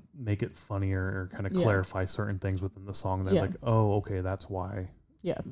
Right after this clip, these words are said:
Speaker 1: they're doing this." Um, you really, really enjoy Book of Mormon.
Speaker 2: I love Book of Mormon.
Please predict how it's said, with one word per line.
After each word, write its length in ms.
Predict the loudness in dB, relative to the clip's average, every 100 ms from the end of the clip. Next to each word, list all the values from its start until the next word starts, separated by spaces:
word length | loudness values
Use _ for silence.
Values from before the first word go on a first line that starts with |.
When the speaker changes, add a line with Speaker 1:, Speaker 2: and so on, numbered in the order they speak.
| -14 _
Speaker 1:
they're 140 | 0 2
doing 300 | 2 -2 -2
this." 400 | -2 -2 -6 -12 -18 _ _ _ _ _ _
Um, 400 | 2 4 2 -2 -8 _ _ _ _ _ _ _
you 360 | 8 10 10 8
really, 380 | 0 8 12 12
really 200 | 12 10
enjoy 420 | 8 8 8 6 4
Book 220 | 0 -4
of 80 | -4
Mormon. 240 | -4 6
Speaker 2:
I 140 | 10 12
love 180 | 10 4
Book 180 | 0
of 160 | 4 6
Mormon. 300 | 8 6 2